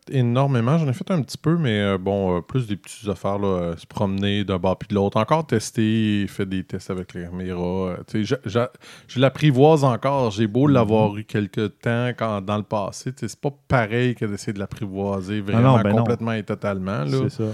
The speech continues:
Speaker 2: Mais ça prend, c'est ça, pour devenir vraiment à l'aise avec un appareil, ça prend du temps, là.
Speaker 1: Exact, exact. Puis, tu sais,
Speaker 2: Ouais.
Speaker 1: c'est, c'est, c'est con, mais, tu sais, il y a des choses que j'avais même pas essayé. Tu sais, comme là, j'ai essayé de faire des tests avec, euh, du bracketing.
Speaker 2: Mhm.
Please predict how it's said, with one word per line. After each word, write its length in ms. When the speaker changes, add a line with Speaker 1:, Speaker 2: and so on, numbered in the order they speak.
Speaker 2:
Mais 80
ça 160
prend, 480
c'est 140
ça, 180
pour 180
devenir 300
vraiment 380
à 80
l'aise 180
avec 200
un 80
appareil, 420
ça 140
prend 280
du 200
temps, 200
là. 80
Speaker 1:
Exact, 540
exact. 420
Puis, 120
tu 120
sais, 80
Speaker 2:
Ouais. 80
Speaker 1:
c'est, 60
c'est, 180
c'est 200
con, 380
mais, 160
tu 100
sais, 100
il 20
y 40
a 40
des 120
choses 200
que 100
j'avais 300
même 180
pas 120
essayé. 340
Tu 80
sais, 100
comme 220
là, 80
j'ai 140
essayé 260
de 40
faire 140
des 160
tests 320
avec, 300
euh, 200
du 200
bracketing. 720
Speaker 2:
Mhm. 220